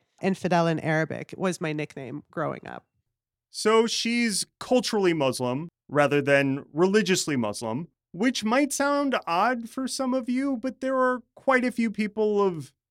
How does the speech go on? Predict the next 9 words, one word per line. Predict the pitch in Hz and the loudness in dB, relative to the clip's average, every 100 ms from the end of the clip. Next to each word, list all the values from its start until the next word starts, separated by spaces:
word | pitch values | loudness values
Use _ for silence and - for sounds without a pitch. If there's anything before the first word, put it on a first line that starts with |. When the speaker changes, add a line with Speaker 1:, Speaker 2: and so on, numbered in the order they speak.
| _ | _
Speaker 2:
varying | 120 127 131 139 135 131 | -2 0 2 0 -2 -2
sexual | 131 127 - 127 120 | -2 -4 -4 -8 -4
orientations | 131 127 123 139 170 - 160 127 | -2 -2 -2 0 0 0 -2 -2
and | 123 | -2
identities | 117 117 165 180 170 165 165 | -2 -2 0 0 -2 -4 -8
who | - 196 | -2 -2
approach | 196 185 180 180 - - | 0 2 2 2 -6 -10
Christianity, | - 120 - 107 113 156 175 165 165 170 170 170 - - | -6 -6 -6 -6 -2 0 0 -2 -2 -4 -6 -6 -10 -12
Judaism, | - 117 165 175 170 170 170 170 170 175 180 | -6 -2 2 4 4 2 -2 -4 -4 -4 -6